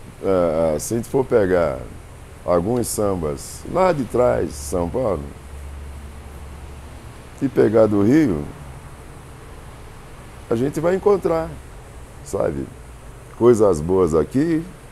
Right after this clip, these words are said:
coisas não muito boas do Rio também.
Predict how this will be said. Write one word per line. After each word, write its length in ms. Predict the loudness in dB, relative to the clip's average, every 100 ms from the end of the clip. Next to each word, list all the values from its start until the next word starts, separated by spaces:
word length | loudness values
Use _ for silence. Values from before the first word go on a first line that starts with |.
| -18 -18 -18 -18 -18 -16 2
coisas 300 | 4 6 6
não 160 | 4
muito 320 | 4 2 0
boas 220 | 2 4 4
do 220 | 4 4
Rio 260 | 4 2
também. 460 | 4 4 4 -2 -6